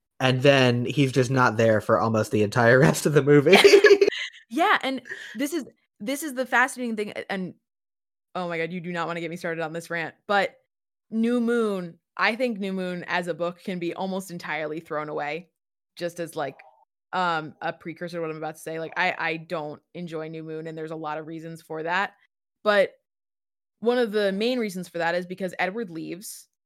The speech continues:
Speaker 2: and then you have this entire developed storyline of Bella and Jacob's romance arc, right? Um, that she does absolutely no setting up for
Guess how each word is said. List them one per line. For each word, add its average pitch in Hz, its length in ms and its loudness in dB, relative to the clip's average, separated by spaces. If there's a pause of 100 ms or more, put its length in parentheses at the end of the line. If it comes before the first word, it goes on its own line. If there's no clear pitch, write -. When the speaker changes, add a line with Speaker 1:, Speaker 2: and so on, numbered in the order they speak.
(120)
Speaker 2:
and 190 460 -2
then 202 380 -4
you 208 120 -4
have 196 200 -4
this 185 160 -18
entire 185 440 -4
developed 175 580 -6
storyline 180 560 -4
of 156 140 -12 (120)
Bella 180 440 -2
and 170 200 -6
Jacob's 165 500 -6
romance 160 680 -8
arc, 117 280 -8 (240)
right? 151 300 -6 (600)
Um, 185 540 -2 (380)
that 220 220 0
she 269 180 -6
does 262 220 2 (100)
absolutely 240 680 0
no 190 300 0
setting 180 400 -2
up 180 180 -2
for 165 500 -4